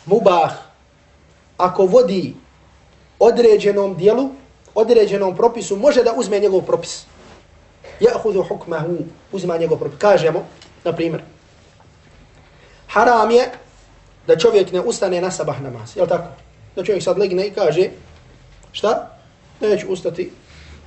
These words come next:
prespavat ću čitavo namasko vrijeme i tako dalje. To je šta?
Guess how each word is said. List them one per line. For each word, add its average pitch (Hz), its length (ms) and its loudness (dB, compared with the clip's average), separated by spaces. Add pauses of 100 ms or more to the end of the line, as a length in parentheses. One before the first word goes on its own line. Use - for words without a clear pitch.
(100)
prespavat 175 460 2
ću 156 100 -12
čitavo 160 320 -4
namasko 160 380 -6
vrijeme 165 240 -6
i 156 40 -8
tako 135 200 -10
dalje. 127 180 -14 (360)
To 214 80 2
je 202 80 2
šta? - 440 0